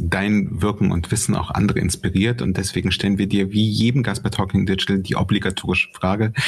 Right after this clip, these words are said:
nach dem Talking Digital Tooltip. Es war eine lange Woche und ich habe es trotzdem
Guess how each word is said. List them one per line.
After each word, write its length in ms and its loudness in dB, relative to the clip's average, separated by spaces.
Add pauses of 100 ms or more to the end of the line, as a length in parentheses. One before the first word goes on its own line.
(280)
nach 300 0
dem 340 0
Talking 400 0
Digital 400 0
Tooltip. 640 0 (1300)
Es 80 0
war 80 2
eine 100 4
lange 240 2
Woche 220 0
und 80 2
ich 60 0
habe 100 0
es 80 -6
trotzdem 360 0